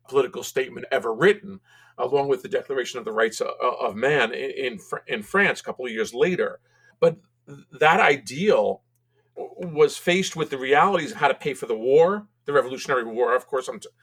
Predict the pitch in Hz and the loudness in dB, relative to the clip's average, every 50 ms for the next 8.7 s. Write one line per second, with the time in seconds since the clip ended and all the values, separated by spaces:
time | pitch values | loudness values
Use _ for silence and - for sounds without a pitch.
0 | _ _ _ _ - 131 113 - - 147 127 - 139 135 123 131 131 131 135 127 | _ _ _ _ -16 -16 -14 -10 -10 -10 -10 -8 -8 -4 0 0 2 2 0 -2
1 | - _ _ _ _ _ _ _ _ _ _ _ _ _ - - 165 156 156 165 | -4 _ _ _ _ _ _ _ _ _ _ _ _ _ -4 2 4 6 6 6
2 | 165 147 151 147 147 143 143 - - _ - - - - 160 151 156 156 170 151 | 4 2 -2 -2 -2 -4 -6 -10 -14 _ -20 -10 -2 2 4 4 6 4 2 0
3 | 139 - - - 156 156 156 - - - - 170 151 147 139 120 107 127 135 139 | -2 -6 -2 0 0 0 0 -2 -8 -8 -6 -6 -6 -6 -6 -2 2 4 4 4
4 | 143 143 147 143 - _ - 120 120 120 117 - - - - 147 147 - - 135 | 4 2 -2 -8 -10 _ -4 -2 0 0 -2 -2 -6 -6 -6 -6 -4 -4 -4 -6
5 | 120 - - - 131 127 131 135 143 156 170 190 196 - - 127 - - 135 127 | -6 -6 -4 -2 0 0 0 0 -2 -4 -4 -4 -4 -6 -8 -10 -12 -10 -8 -6
6 | 117 110 104 - - - 135 131 156 196 196 - - - - - _ _ _ _ | -6 -6 -6 -8 -6 -6 -4 -4 -4 -6 -10 -12 -12 -12 -14 -16 _ _ _ _
7 | _ _ _ _ _ - 156 160 156 139 147 160 147 147 147 - - 156 147 143 | _ _ _ _ _ 0 0 2 2 2 0 0 0 0 -2 -2 -4 -2 0 0
8 | 135 127 123 - - 139 139 147 156 165 165 - 165 - | -2 -2 -4 -6 -2 0 2 2 2 0 -2 -6 -8 -10